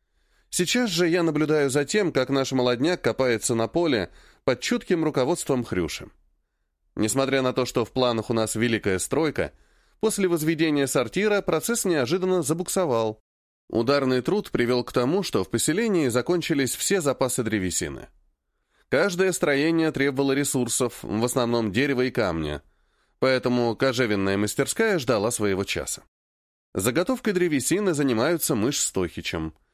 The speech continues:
Причем магичка подошла к делу творчески. Направляя поток жара, она буквально срезала дерево у земли. Тохичу оставалось только обрубить сучки, и ствол был готов для транспортировки в Спарту.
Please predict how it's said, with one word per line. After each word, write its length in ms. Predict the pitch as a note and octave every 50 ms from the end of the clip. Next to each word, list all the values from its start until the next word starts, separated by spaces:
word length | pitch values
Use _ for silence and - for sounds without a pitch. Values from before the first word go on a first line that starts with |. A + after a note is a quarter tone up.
| _ _ _ _ _ -
Причем 360 | - D#3+ D3 - E3 F3 G3+
магичка 440 | A3+ A3 E3+ D#3 E3 D#3 - - F3+
подошла 380 | G#3 F3+ F#3 E3+ - C#3+ C#3
к 80 | C3+ A#2+
делу 240 | G#2+ A2 A2+ C#3 C#3
творчески. 640 | - F#2 F2+ F2 - - - - - - F2 D2+ - _ _ _ _ _ _ _ _ _ _ _ -
Направляя 540 | - F#2+ G2 - B2 C#3 E3+ A3 A3+ G3+
поток 320 | - D3 D3 - F3+ D3+ A#2
жара, 420 | G#2 C3 F#3 G3+ F3+ C3 G2 E2+
она 220 | D2 G#2 C3 F3+ F#3+
буквально 420 | F#3+ - G#3 G#3 G3+ G3 G3 F#3+
срезала 600 | - - F#3 F#3 D#3+ A#2 C#3+ F#3 G#3 G3+ F#3+ E3
дерево 340 | B2+ C#3+ E3+ D#3+ D#3+ D3 D3+
у 120 | D3 C#3
земли. 440 | B2 A2+ B2 A2+ G2+ F2 D#2 C2+ B1 - _ _ _ _ _ _ _ _ _ _ _ _ -
Тохичу 460 | G#3+ B3+ A3 - B3 G#3 - G#3 E3+
оставалось 520 | D#3 D3 - D#3 D3+ E3 G3+ F#3 E3 C#3+ -
только 300 | F3 D#3 C#3 - C#3+ B2
обрубить 400 | G#2 G2 A2 G#2 G#2 G2+ - -
сучки, 440 | G2 - - - - G3 G#3+ G#3 - _ _ _ _ _ -
и 100 | G#3+ A3
ствол 340 | - - - G3+ A3+ B3 A#3
был 160 | F3+ F#3+ G3 F#3
готов 380 | C#3+ C3 A#2 - C#3 F3+ E3+
для 160 | C3+ B2+ C3
транспортировки 800 | B2 B2+ B2+ B2+ - - - A2 - G#2+ F#2 G2+ B2 - - G#2
в 60 | -
Спарту. 480 | - - F2 E2 D2 - - - -